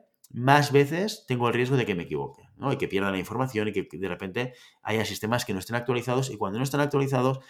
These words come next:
me genera un problema a la hora de utilizarlos y de explotarlos, ¿de acuerdo? Sí que es verdad que este con-, este pro, perdón, este pro de, de un software generalista, poco a poco cada vez va siendo menos pro. ¿Por qué?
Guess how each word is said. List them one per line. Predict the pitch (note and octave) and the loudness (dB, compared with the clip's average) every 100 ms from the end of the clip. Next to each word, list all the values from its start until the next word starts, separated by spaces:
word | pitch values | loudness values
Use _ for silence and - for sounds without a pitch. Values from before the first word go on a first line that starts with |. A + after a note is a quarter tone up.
| - - | -16 -8
me | |
genera | G2+ A2+ A2+ | -2 2 2
un | A2 | 4
problema | A2 A#2 | 2 4
a | G#2+ | 4
la | |
hora | G#2+ A#2 | 6 6
de | A2+ | 4
utilizarlos | A2 F2+ F2 - C3 D3+ D#3 | 2 -2 -2 2 2 2 -2
y | D2+ | -4
de | D2 | -8
explotarlos, | - D2+ C#2+ - - - _ _ - | -8 -12 -10 -14 -18 -20 _ _ -18
¿de | E2+ | -6
acuerdo? | G#2 F3+ - - _ _ _ _ _ _ - - - | 0 0 0 -10 _ _ _ _ _ _ -20 -16 -6
Sí | - | 6
que | G#3 | 8
es | G#3+ | 10
verdad | D3+ D3+ D3 - - - _ - | 8 6 6 2 -12 -18 _ 0
que | C3 | 0
este | - C#3+ C#3 | 8 6 8
con-, | C#3 D3 C#3 - | 8 8 4 -2
este | C3 C#3+ | 2 4
pro, | C3+ C3+ F3 - | 8 8 8 2
perdón, | - G#2 A2+ | -2 -2 -2
este | B2 - C#3 | -4 2 2
pro | - C#3 A#2 E2+ - _ - - - | 8 8 8 4 -10 _ -20 -20 -10
de, | G#2+ A#2 A2+ G#2+ G#2 G2+ F#2+ F#2 F2+ D2+ D2+ | 0 4 6 6 4 2 0 0 -2 -4 -2
de | A#2 | 2
un | B2 | 4
software | B2+ A#2+ | 4 2
generalista, | B2 A2+ A2 D3+ - D3+ G#3 - _ _ _ _ _ _ | 0 0 2 2 2 0 0 -4 _ _ _ _ _ _
poco | F3 G#3 | 6 8
a | G3+ | 8
poco | F#3 G#3 G#3+ - - - | 6 6 6 2 -10 0
cada | C#3+ C3+ | 6 6
vez | E3+ | 8
va | F3 | 6
siendo | E3 E3 F3+ | 4 2 4
menos | D3+ D3 C3+ | 6 4 4
pro. | - A#2 A2 - _ _ - _ - | 4 2 2 -10 _ _ -20 _ 0
¿Por | B2+ | 2
qué? | B2+ F3+ - | 6 6 6